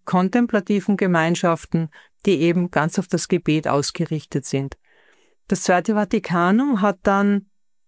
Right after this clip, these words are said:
explizit, äh, in dem Ordensdekret hat festgehalten, dass es nicht nur apostolische Gemeinschaften gibt und kontemplative Ordensgemeinschaften,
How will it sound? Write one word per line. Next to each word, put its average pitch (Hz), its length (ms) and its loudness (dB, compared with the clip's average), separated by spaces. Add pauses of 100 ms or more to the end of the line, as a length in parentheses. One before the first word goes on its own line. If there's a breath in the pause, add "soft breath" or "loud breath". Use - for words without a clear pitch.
(320)
explizit, 220 1040 -2
äh, 202 480 -4
in 190 200 0
dem 185 200 0
Ordensdekret 214 1040 0 (320)
hat - 220 -4
festgehalten, 214 800 0
dass 185 240 0
es 180 280 -4 (100)
nicht 208 300 -2
nur 208 140 2
apostolische 233 960 0 (100)
Gemeinschaften 214 840 0
gibt - 280 -4
und - 300 -2
kontemplative 226 840 0
Ordensgemeinschaften, 185 960 0